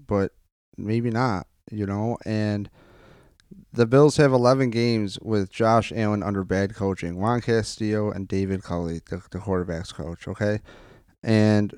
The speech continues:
when players put it on tape that they can do things and it's not repeated, it really bothers me. Because these coaches have the answers in front of 'em, and when you trace it all back, a lot of it goes to ego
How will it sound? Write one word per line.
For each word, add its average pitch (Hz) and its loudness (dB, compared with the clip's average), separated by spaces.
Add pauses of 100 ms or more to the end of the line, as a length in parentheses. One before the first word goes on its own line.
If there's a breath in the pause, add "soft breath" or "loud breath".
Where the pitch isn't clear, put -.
(140)
when 120 2 (160)
players 185 2
put 165 2
it 151 2
on 127 -2
tape 120 -2
that 110 -10
they 110 0
can 98 -6
do 107 -2
things 123 -4
and 95 -4
it's 90 -8
not 117 -4
repeated, 110 -2
it 98 -4
really 131 -2
bothers - -6
me. - -12 (540 soft breath)
Because 104 2
these 101 -4
coaches 151 2
have 127 2
the 120 -2
answers 104 -4
in 82 -4
front 131 0
of 123 0
'em, 120 4 (140)
and 98 -4 (400)
when 101 -8
you 98 -6
trace - 0
it 120 -2
all 110 2
back, 107 2
a 104 -4
lot 107 0
of 110 -2
it 104 -6
goes 107 0
to 92 -4
ego 95 -2